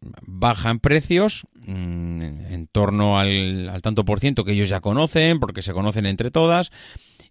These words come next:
y, y al final, pues, eh, ellos dicen, "Mira, pues si nosotros pensamos que esta obra la podemos hacer por noventa,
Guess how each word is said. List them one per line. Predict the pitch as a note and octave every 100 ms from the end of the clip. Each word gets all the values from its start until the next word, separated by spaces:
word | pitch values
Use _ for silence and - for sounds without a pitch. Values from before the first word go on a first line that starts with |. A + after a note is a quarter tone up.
| -
y, | F#2+ F2+ F2+ D#2 -
y | E2+ F2 F2
al | E2
final, | F#2+ G#2 C3+
pues, | D3+ G2 - -
eh, | - - -
ellos | F#2+ G2
dicen, | F#2 F2+
"Mira, | G2+ F2+
pues | D#2 D#2+
si | -
nosotros | F#2 F2 B2+ A#2
pensamos | A2+ G#2+ B2 A2+ G#2 - - - - _
que | A2
esta | - A2+ G#2+ G#2+ G#2+
obra | A#2 G#2+ F#2 C#2
la | F#2 F#2 F2+
podemos | F#2 G#2 A2+
hacer | G#2+ G#2+
por | G2+ A#2+
noventa, | C3+ D#3+ E3 F3+